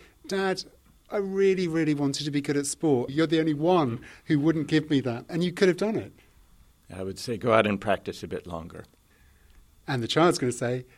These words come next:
Speaker 1: "Practice isn't gonna get me beyond all these genetically enhanced school colleagues I've got. I'm always gonna be last in the race, and that's your responsibility."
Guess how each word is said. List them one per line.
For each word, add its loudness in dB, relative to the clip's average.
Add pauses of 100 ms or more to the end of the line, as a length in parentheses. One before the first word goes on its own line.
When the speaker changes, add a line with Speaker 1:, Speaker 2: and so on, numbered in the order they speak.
(120)
Speaker 1:
"Practice -4
isn't -4
gonna -2
get -6
me -2
beyond -2
all -4
these -4
genetically 0
enhanced -2
school -2
colleagues -2
I've -4
got. -2
I'm -2
always 4
gonna -2
be 0
last -4
in -6
the -6
race, -6
and -8
that's -8
your 4
responsibility." -6